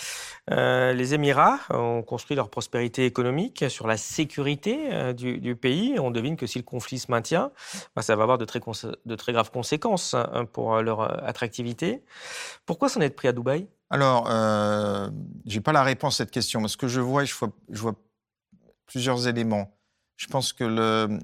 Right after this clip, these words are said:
Speaker 2: il y a quand même le, la volonté. L'Iran a dit, de toute façon, c'était clair, hein. Quand ils ont dit, quand l'ayatollah Khamenei a dit, « Si vous nous attaquez, la guerre sera régionale », il n'y a pas à être surpris maintenant. Donc, ils veulent que la guerre soit régionale. Alors, effectivement, on peut être surpris sur le fait qu'ils,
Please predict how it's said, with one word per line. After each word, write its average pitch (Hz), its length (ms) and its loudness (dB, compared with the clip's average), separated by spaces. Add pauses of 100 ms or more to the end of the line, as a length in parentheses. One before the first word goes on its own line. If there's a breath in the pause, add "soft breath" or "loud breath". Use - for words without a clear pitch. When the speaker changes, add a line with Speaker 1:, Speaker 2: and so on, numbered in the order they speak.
(100)
Speaker 2:
il - 80 -10
y 110 60 2
a 110 60 4
quand 127 160 0
même 135 260 2
le, 110 280 2
la 107 140 4
volonté. 120 360 -2
L'Iran 139 280 4
a 120 100 8
dit, 123 140 -2
de 123 120 -4
toute - 160 -10
façon, 127 240 -2
c'était 107 180 -2
clair, 110 300 0
hein. 92 120 -4 (440)
Quand 139 180 -4
ils 139 160 2
ont 135 80 2
dit, 123 400 2
quand 117 100 0
l'ayatollah 113 560 2
Khamenei 110 460 0
a 104 80 0
dit, « 110 340 -2
Si - 200 -4
vous 117 80 -2
nous 117 80 0
attaquez, 113 300 -2
la 110 80 2
guerre 104 140 2
sera - 160 -2
régionale », 107 540 -2 (260)
il - 40 -12
n'y - 20 -6
a 95 40 -10
pas 107 100 -2
à - 20 2
être 107 80 -6
surpris 110 240 -6
maintenant. 113 320 -8 (200)
Donc, 95 180 -16
ils 95 60 -4
veulent 135 180 0
que 117 80 -4
la 107 100 2
guerre 113 140 -2
soit - 140 -8
régionale. 98 340 -8 (720 soft breath)
Alors, 101 160 2
effectivement, 131 360 0
on 139 100 2
peut 123 140 2
être 110 100 -2
surpris 135 500 -2
sur 113 200 -2
le 110 80 0
fait - 260 -2
qu'ils, - 160 -10